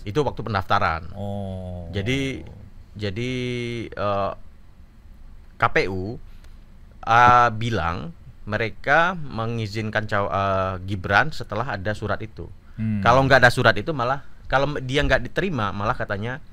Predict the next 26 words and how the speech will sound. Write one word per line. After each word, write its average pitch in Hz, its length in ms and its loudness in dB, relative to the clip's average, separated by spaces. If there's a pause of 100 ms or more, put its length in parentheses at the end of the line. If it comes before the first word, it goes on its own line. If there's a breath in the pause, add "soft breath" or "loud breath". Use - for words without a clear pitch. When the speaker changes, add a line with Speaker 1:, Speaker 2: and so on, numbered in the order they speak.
(380 soft breath)
Speaker 1:
eh, - 60 -14
Speaker 2:
Melanggar. 104 380 2
Speaker 1:
melanggar 110 560 2
aturan. 92 560 -4
Speaker 2:
Oh. 95 180 -8
Speaker 1:
Karena 104 240 4
si 120 260 -2
Gibran 98 360 0
kan, 147 160 -2 (880)
eh, 101 840 -2
bup-, 95 500 -8
eh, 101 240 0
wali 113 220 0
kota 113 240 0
Speaker 2:
Wali 117 80 0
Speaker 1:
Solo. 110 160 -4
Speaker 2:
kota 80 160 -4
Solo. 113 440 -4 (840)
Speaker 1:
Itu 110 380 0
kira-kira, 98 760 4
Speaker 2:
Hmm, 85 80 -4
Speaker 1:
Bang 90 160 2
Speaker 2:
hmm, 87 60 -2
Speaker 1:
Nick. 85 140 -2
Speaker 2:
hmm, 87 80 -10
Speaker 1:
Jadi, 104 260 0